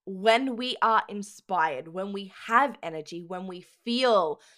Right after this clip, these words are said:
aligned and inspired and motivated, whatever you want to call it, we can get shit done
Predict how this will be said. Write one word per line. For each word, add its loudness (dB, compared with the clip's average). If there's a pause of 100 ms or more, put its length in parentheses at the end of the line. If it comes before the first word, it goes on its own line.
(200)
aligned 4
and -6 (240)
inspired 6
and -2
motivated, 0
whatever 2
you -4
want -4
to -10
call -6
it, -6 (960)
we -6
can -8
get -4
shit -8
done -8